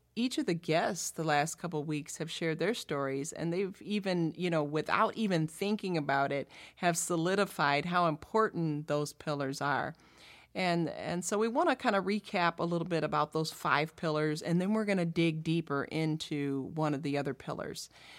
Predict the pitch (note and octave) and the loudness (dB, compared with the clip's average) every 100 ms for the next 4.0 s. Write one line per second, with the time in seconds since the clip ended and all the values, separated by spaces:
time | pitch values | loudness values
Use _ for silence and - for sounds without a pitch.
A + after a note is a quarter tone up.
0 | - - - D#3+ G#2 D2+ - - F3 D#3 | -20 -10 -4 -2 0 -2 -4 2 4 6
1 | D3 C#3 - E3 D#3+ - A3 - G3+ F3+ | 4 0 0 2 2 2 0 4 4 4
2 | E3+ D3+ C3 A2+ - C#3+ D3 - A3+ A#3 | 4 2 0 -6 -4 -4 -6 0 4 4
3 | - - G3 E3 C#3+ E3 D3 C#3+ D3 | 2 -4 -2 0 0 0 0 0 -2